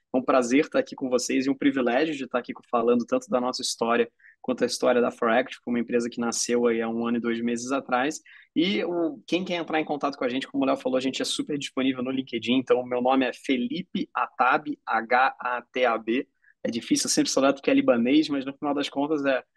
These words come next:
pode me mandar mensagem, mandar mensagem pro Renato Mendes também.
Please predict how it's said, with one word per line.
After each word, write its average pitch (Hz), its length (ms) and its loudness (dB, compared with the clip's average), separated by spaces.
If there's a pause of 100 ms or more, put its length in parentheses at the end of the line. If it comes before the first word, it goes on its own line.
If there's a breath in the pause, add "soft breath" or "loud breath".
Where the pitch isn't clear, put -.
(120)
pode 147 220 0
me 156 100 2
mandar 147 200 2
mensagem, 139 540 -2
mandar 123 240 -4 (120)
mensagem 131 360 -4
pro - 140 -14
Renato 127 420 -2
Mendes 131 560 0
também. 110 360 -4